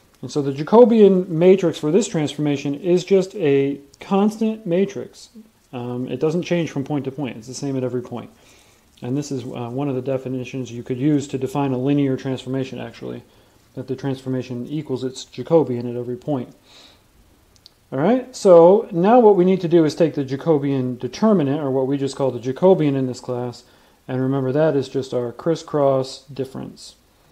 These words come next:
of the two diagonal elements. So that's our j of u v, and this is obviously just gonna be six minus, this product is a negative two, and so the Jacobian is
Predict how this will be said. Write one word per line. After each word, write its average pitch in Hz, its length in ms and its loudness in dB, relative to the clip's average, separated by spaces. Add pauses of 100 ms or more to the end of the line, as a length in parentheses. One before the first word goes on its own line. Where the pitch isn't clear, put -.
(280)
of 123 140 -14
the 123 80 -10
two 123 460 -8 (480)
diagonal 123 540 -6
elements. 156 520 -6 (420)
So 135 200 -6
that's 147 240 -6
our 135 120 -2
j 139 480 -2
of 123 180 -6
u 123 220 -8
v, 233 380 -2 (720)
and 139 200 -4
this 147 180 -4
is 135 120 -8
obviously 131 400 -4
just 123 160 -12
gonna 123 140 -10
be 120 120 -12
six - 600 -2 (360)
minus, 151 720 -2
this 139 240 -6
product 127 460 -6
is 117 120 -12
a 123 60 -8
negative 135 520 -4
two, 240 360 -2 (800)
and 135 140 -8
so 139 120 -4
the 127 140 -8
Jacobian 131 680 0
is 123 160 -12